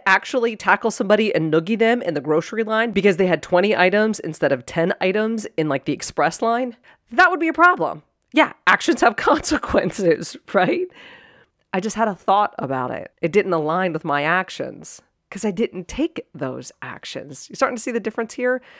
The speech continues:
Like, those who experience a lot of success in life, however it is that you define success, whether that be in relationships or whether that be in professional life, whatever it is,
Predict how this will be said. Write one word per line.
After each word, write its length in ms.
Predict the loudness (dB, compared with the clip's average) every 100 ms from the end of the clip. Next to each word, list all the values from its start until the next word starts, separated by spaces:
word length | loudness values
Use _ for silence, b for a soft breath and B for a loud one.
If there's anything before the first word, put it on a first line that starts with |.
| B B B B
Like, 140 | -4 2
those 240 | 2 2
who 100 | 0
experience 520 | -4 -6 -8 -6 -4
a 60 | -2
lot 120 | -2
of 60 | -2
success 460 | -8 -2 -2 -2
in 140 | -6 -8
life, 380 | -8 -10 -12 _ -8
however 440 | 2 6 6 4
it 60 | 2
is 220 | 0 -2
that 180 | -8 -6
you 80 | -6
define 460 | -2 0 0 -2
success, 500 | -8 -8 -4 -4 -2
whether 200 | 0 2
that 180 | 2 0
be 140 | -2
in 80 | -4
relationships 840 | -2 0 0 0 0 2 2 0 -16 _ _ _ _ _ -20 -4
or 120 | -2
whether 220 | 0 0
that 240 | 0 -2 -4
be 340 | -6 -6 -8 B B B B B
in 220 | -4 -4
professional 540 | -4 -2 -2 -2 -6 -8
life, 220 | -8 -2
whatever 420 | 0 2 0 -2
it 80 | -4
is, 400 | -8 -10 -14